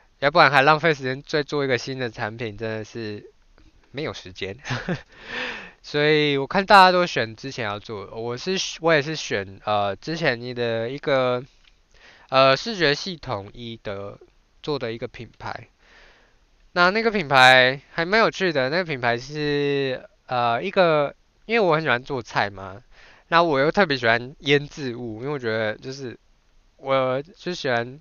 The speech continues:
东西放在那边，然后看它的变化。之前还腌过，嗯，梅酱啊、梅酒之类的。那那个是跟在L A的一个餐厅，他是，他那个厨师是韩国人，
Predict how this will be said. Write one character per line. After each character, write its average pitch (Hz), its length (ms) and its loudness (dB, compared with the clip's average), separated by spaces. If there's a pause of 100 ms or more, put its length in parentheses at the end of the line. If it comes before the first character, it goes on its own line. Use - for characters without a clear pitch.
(120)
东 143 220 -4
西 143 160 -10
放 131 220 2
在 127 100 -2
那 - 20 -4
边， 123 140 -6
然 107 120 -2
后 113 60 -2
看 123 200 -6
它 110 140 -6
的 104 60 -8
变 101 220 -10
化。 101 300 -10
之 - 140 -14
前 139 180 -4
还 120 80 -2
腌 127 180 -8
过， 120 260 -4 (680)
嗯， 107 240 -16
梅 107 200 -4
酱 113 320 -4
啊、 101 160 -10
梅 101 200 -12
酒 92 280 -12
之 98 140 -12
类 98 180 -8
的。 92 120 -16 (960)
那 143 200 0
那 180 300 0
个 180 180 0
是 185 240 -6
跟 165 480 0 (840)
在 165 260 8
L 131 220 2
A 143 240 2
的 131 100 0
一 127 160 -6
个 120 560 -2 (380)
餐 139 360 0
厅， 131 400 -8
他 131 160 -4
是， 135 380 -8 (100)
他 160 380 4 (200)
那 196 100 -2
个 180 100 0
厨 143 260 -6
师 151 320 -8
是 156 540 -6
韩 120 220 -6
国 113 200 -8
人， 101 240 -10